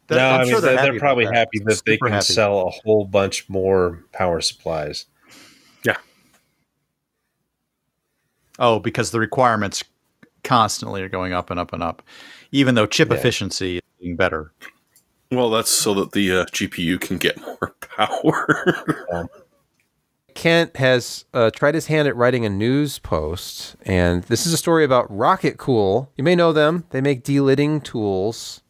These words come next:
Speaker 4: and they have a twelfth gen delid relid kit. Apparently this came out around a month ago, but now the reviews have kinda started trickling in, and Kent has been keeping tabs on this, and he said that the reviews are actually pretty good on this thing. And look at this chart here.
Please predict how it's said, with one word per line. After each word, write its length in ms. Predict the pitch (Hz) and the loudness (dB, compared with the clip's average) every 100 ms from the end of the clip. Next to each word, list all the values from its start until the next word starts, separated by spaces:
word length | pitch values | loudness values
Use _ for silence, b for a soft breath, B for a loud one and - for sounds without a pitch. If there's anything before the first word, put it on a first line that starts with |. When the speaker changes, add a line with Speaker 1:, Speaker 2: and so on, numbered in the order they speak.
| _ - | _ -4
Speaker 4:
and 100 | 117 | 0
they 80 | 135 | 4
have 140 | 147 | 4
a 60 | 156 | 2
twelfth 420 | - 135 147 - | 0 2 2 0
gen 380 | - 131 139 127 | 0 2 2 0
delid 520 | 127 135 139 131 127 | 0 2 4 4 2
relid 500 | 117 170 190 156 98 | 2 4 4 2 0
kit. 200 | - 98 | 0 -2
Apparently 300 | 85 127 127 | 2 0 -2
this 100 | 117 | -6
came 180 | - 117 | -2 2
out 240 | 113 107 - | 2 2 0
around 240 | 113 151 | 0 0
a 40 | 117 | 0
month 240 | 110 110 | 0 -2
ago, 200 | 95 87 | -2 -2
but 140 | 90 | -2
now 180 | 98 113 | 0 0
the 100 | 120 | 0
reviews 300 | 104 104 107 | -2 -2 -2
have 140 | 104 - | -4 -4
kinda 180 | 104 98 | -4 -2
started 240 | 104 95 | -2 -2
trickling 360 | 104 - 98 90 | -4 -6 -4 -4
in, 300 | 87 90 92 b b b b b | -6 -8 -10 b b b b b
and 180 | - 101 | -10 -6
Kent 320 | - 131 127 - | 0 0 0 -4
has 200 | 120 107 | -2 -2
been 260 | 120 107 101 | -2 -2 -4
keeping 320 | - 117 104 | -8 -6 -4
tabs 320 | 113 110 110 | 2 4 4
on 80 | 95 | 0
this, 140 | 92 | 0
and 60 | 98 | -2
he 60 | 95 | -2
said 200 | 117 120 | 0 0
that 160 | 117 | -4
the 340 | 110 107 101 98 | -2 0 0 -2
reviews 420 | 98 101 170 202 | -4 -4 -2 0
are 80 | 170 | -2
actually 300 | - 151 135 | -2 -2 -2
pretty 220 | 135 107 | -4 -4
good 540 | 90 113 104 82 82 - _ _ _ _ _ _ - | 4 6 6 2 -4 -8 _ _ _ _ _ _ -2
on 100 | 98 | -2
this 140 | 95 | 0
thing. 380 | - 90 85 - | 0 0 0 -4
And 200 | 101 92 | -4 0
look 120 | 135 175 | 0 0
at 120 | - | -2
this 280 | 143 - - | -2 -2 -10
chart 560 | - - 123 156 - | -6 2 4 4 0
here. 420 | 110 90 82 80 | -4 -2 -2 -6